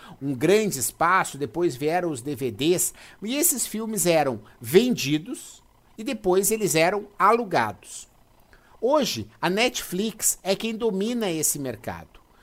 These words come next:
E ela consegue entregar esses filmes por uma forma de cobrança que antes não existia, que é a assinatura. Ou seja, você paga um valor mensal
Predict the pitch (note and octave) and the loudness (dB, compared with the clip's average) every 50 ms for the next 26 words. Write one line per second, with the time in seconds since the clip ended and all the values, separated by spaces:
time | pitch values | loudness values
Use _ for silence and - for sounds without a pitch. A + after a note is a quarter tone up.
0 | _ - _ - D#3 F3 G#3+ A#3+ B3+ C4+ B3+ - - - G#3+ G3 - - - G#3 | _ -20 _ -6 0 4 4 4 4 2 0 -2 -4 -4 -4 -2 -2 0 0 0
1 | A3 G#3 A3+ A3 G3+ - - G3+ G3 F3 - A2 C#3+ D3 D#3+ F#3+ G3 F#3+ - - | -2 -2 -4 -6 -2 0 4 4 4 4 2 2 2 4 4 4 4 2 -2 -10
2 | - - _ E3+ F#3+ A#3+ B3+ A#3 - - D#3 C3 - - - - E3+ G3+ G#3+ F#3+ | -20 -8 _ -2 0 0 2 2 0 0 0 -4 -6 -6 -6 -6 -6 -4 -4 -2
3 | D3 A#2+ - - - - - - - - - G#3 A#3 A#3+ B3+ B3+ B3+ A3 - - | -2 -2 -4 -4 -8 -10 -14 -20 -20 -14 -8 -6 -4 -4 0 0 0 0 0 -2
4 | - - F#3+ G3 A3 A#3+ B3+ A#3+ F#3+ D3+ B2+ A2+ G#2+ A2 - - - - - B2 | -2 2 2 4 4 4 4 2 0 -2 -4 -6 -8 -12 -18 -20 -20 -20 -16 -12
5 | G2+ A2+ D#3 F3 F#3+ E3 - - - A#3 B3+ G#3 D#3 F3 E3 F#3 G#3+ B3 B3 - | -8 -6 -6 -6 -6 -8 -8 -4 0 0 0 2 4 6 6 6 6 4 4 2
6 | - - - A2+ - - - - - - A3+ A#3 A3+ A#3 C4+ C4+ C4 C#4 A3 G3 | 2 2 0 -2 -6 -12 -18 -18 -10 0 4 6 6 6 4 2 -2 -4 -4 -4
7 | B3 B3 B3+ B3 F3+ C4 B3 - - - - A3 A#3+ A3 F3 - - G3+ G#3+ G#3 | -2 -4 -2 -2 -2 -2 -2 -4 -4 -6 -6 -4 -2 -4 -2 0 2 4 4 4
8 | G3+ - - - A3+ C4 C#4 D4 - - - - A#3+ A#3+ A#3+ A#3+ - - - G3+ | 2 0 2 4 6 6 6 6 4 2 2 0 0 -2 -4 -6 -6 -6 -6 -2
9 | F#3+ F#3 E3+ C3 G2+ - - - - - - F#3+ G3+ G3 - - F#3 D#3+ B2 B2+ | 2 2 4 2 2 -2 -6 -16 -14 -2 0 2 2 2 4 4 2 2 2 -2
10 | - - - - - - D3+ F3+ - A#3 A3 A3 - - F#3 F#3 A3 B3+ A3+ A#3 | -6 -8 -12 -18 -8 -4 0 0 2 2 0 0 2 4 6 6 4 4 2 -2
11 | B3 A#3+ A3 G#3+ G#3+ G3+ E3+ D3+ C#3 C#3 C#3+ C#3+ C#3 D3+ E3 F#3+ G3+ G3+ - - | -4 0 2 4 4 4 4 4 4 4 2 2 2 2 2 2 2 2 2 2
12 | - E3+ C#3 C#3 D3 E3 F#3+ G3 | 4 6 6 6 6 6 4 2